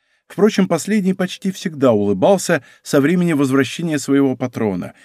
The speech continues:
и получения английских гиней.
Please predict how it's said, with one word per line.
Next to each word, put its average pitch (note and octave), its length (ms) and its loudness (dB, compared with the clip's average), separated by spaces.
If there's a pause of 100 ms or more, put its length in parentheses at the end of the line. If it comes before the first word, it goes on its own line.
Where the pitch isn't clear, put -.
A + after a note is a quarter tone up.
и F3 200 2
получения D3+ 680 0
английских A#2+ 680 -4
гиней. F2+ 540 -12